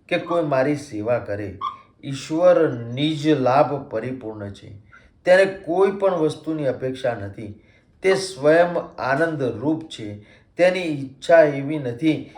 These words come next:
કે વૈષ્ણવો મને ભોગ ધરે. ઈશ્વરને ખાવાની ઈચ્છા નથી. ઈશ્વર એ નિષ્કામ છે. ભક્તોને રાજી કરવા ભગવાન આરોગ્ય છે.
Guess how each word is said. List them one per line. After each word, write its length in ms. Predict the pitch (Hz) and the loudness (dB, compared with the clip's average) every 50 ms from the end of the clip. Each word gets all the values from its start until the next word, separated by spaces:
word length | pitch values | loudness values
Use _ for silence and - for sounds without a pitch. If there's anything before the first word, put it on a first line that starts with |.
| - _ _ | -20 _ _
કે 100 | - 170 | -2 0
વૈષ્ણવો 720 | 160 139 120 123 127 127 - - - 160 170 170 170 165 156 | 0 0 -2 -4 -6 -6 -8 -8 -2 2 4 4 4 4 2
મને 280 | 143 143 139 143 147 | -2 -4 -4 -4 -4
ભોગ 460 | 135 107 98 - - 120 135 147 147 147 | -4 -6 -10 -10 -6 -4 -2 -2 -2 -2
ધરે. 420 | 135 110 - - 107 101 101 101 - _ _ _ _ _ _ _ - | -2 -4 -4 -4 -4 -6 -10 -12 -16 _ _ _ _ _ _ _ -14
ઈશ્વરને 460 | 151 - - - 160 180 175 170 170 | -14 -14 -8 -2 0 0 2 2 0
ખાવાની 520 | 156 - - - 107 82 - 135 139 139 135 | -4 -4 -8 -8 -6 -4 -4 -4 -4 -4 -6
ઈચ્છા 500 | 127 107 107 - - - 123 110 110 101 | -8 -10 -12 -14 -10 -6 -6 -6 -6 -8
નથી. 460 | 95 95 - 107 104 95 92 - _ _ _ _ _ _ _ - | -10 -12 -14 -14 -14 -16 -16 -20 _ _ _ _ _ _ _ -10
ઈશ્વર 480 | - 143 135 - - 160 180 185 175 | -10 -8 -8 -8 -2 4 6 6 6
એ 260 | - 135 151 156 143 135 | 6 4 -2 -2 -4 -4
નિષ્કામ 680 | 123 117 107 104 - - - 147 143 147 143 139 131 | -6 -10 -12 -12 -14 -4 0 0 2 2 0 -4 -8
છે. 280 | - - 113 104 104 104 - _ _ _ _ _ | -12 -14 -16 -16 -16 -18 -20 _ _ _ _ _
ભક્તોને 640 | 117 110 151 151 156 - - 185 185 180 175 165 156 | -4 0 0 0 0 -2 -4 -4 -2 0 2 2 2
રાજી 400 | 135 123 117 113 117 147 175 185 | 2 2 0 0 -2 -4 -6 -6
કરવા 540 | - 160 147 135 131 127 117 113 110 107 - _ _ _ _ - | -2 0 0 0 0 0 -2 -2 -4 -8 -14 _ _ _ _ -20
ભગવાન 800 | 113 107 120 135 135 139 143 151 147 143 131 - - - - - | -8 -6 -4 -2 0 2 4 4 4 2 0 -4 -10 -12 -14 -10
આરોગ્ય 440 | 98 101 107 131 139 131 117 101 92 | -8 -6 -4 -6 -6 -6 -8 -10 -12
છે. 260 | 92 - - - - | -12 -14 -18 -20 -20